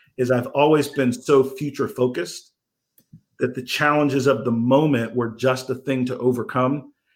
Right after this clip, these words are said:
to get to this future, right, that kept me up at night because I was chasing that dream.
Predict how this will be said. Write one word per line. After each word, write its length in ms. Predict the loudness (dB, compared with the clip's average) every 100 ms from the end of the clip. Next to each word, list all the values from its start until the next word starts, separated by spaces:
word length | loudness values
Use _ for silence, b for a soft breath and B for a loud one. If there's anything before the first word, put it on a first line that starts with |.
| _
to 100 | -4
get 300 | 2 2 2
to 120 | 0
this 300 | -2 -2 -8
future, 540 | -4 -4 -2 -2 -2 -8 _ _ _ 0
right, 340 | 2 0 -2
that 200 | -6 -4
kept 220 | -6 -2
me 160 | -4 -2
up 180 | -4 -2
at 120 | -4
night 360 | -2 -4 -4 -8 B -8
because 260 | -2 2
I 60 | 2
was 140 | 0
chasing 360 | 0 0 0 -4
that 180 | -6 -4
dream. 340 | -2 -4 -6